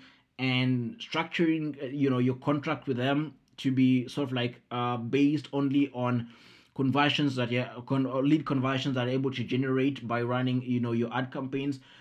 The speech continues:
Now, obviously, you need a bit of ad, you, a, a bit of ad budget for that, but it's not really, uh, you know, something that expensive. And if you're really starting out, you know, Google just give you, uh, sort of like coupon codes.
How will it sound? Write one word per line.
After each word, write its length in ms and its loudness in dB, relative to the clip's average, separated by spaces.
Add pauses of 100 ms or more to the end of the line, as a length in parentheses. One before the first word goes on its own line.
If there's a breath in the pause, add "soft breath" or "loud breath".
(120 loud breath)
Now, 100 0
obviously, 280 0
you 60 4
need 200 4
a 80 0
bit 100 2
of 160 0
ad, 240 2
you, 380 0
a, 140 -6
a 20 -2
bit 140 2
of 140 -2
ad 200 -4
budget 280 -2
for 180 -10
that, 260 -4
but 120 -4
it's 220 -6
not 380 0
really, 420 0
uh, 60 -8
you 140 0
know, 60 0
something 200 -4
that 160 -2
expensive. 580 -4 (480 loud breath)
And 280 2
if 120 0
you're 120 4
really 200 6
starting 300 2
out, 220 4
you 60 2
know, 120 2
Google 420 2
just 440 0
give 280 2
you, 380 4
uh, 320 0
sort 160 -6
of 20 -10
like 160 -4
coupon 400 -2
codes. 380 0